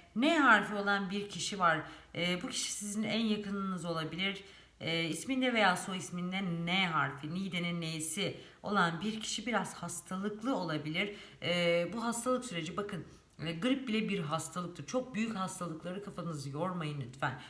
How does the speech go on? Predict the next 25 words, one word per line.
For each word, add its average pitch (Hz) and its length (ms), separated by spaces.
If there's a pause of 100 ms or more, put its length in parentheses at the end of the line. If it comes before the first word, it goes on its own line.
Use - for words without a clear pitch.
(120)
Öyle 208 260
bir 156 180
durum 156 220
yok. 240 240 (240)
Ee, 175 300
bazı 185 360
hastalıklarla 185 920
alakalı, 175 720 (320)
e, 160 840 (1200)
bir 156 320
sürece 175 440
gireceğini, 151 800
bir 190 180
doktora 170 420
ihtiyacı 202 560
olduğunu 175 540 (240)
görmekteyim. 202 720 (200)
Bu 240 60
ihtiyacı 175 520
da 226 260 (140)
karşılayacak 202 760 (260)
bir 247 100
olay 180 320
karşısında 202 560
bir 208 200